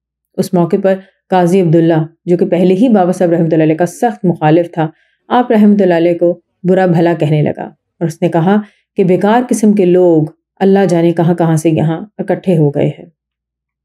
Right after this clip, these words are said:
काजी अब्दुल्ला ने ये बात बाबा साहब रहमतुल्लाह अलैह के बारे में कही थी, जो कि वहाँ पे मौजूद आप रहमतुल्लाह अलैह के मुरीदों से बर्दाश्त ना हो सकी।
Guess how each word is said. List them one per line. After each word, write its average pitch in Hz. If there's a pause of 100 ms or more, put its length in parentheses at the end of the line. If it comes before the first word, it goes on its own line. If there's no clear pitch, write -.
(640)
काजी 247
अब्दुल्ला 247
ने 247
ये 240
बात 185
बाबा 180
साहब 185
रहमतुल्लाह 175
अलैह 170
के 175
बारे 160
में 170
कही 165
थी, -
जो 180
कि 185
वहाँ 175
पे 226
मौजूद 185
आप 175
रहमतुल्लाह 160
अलैह 156
के 170
मुरीदों 170
से 175
बर्दाश्त 151
ना 151
हो 151
सकी। -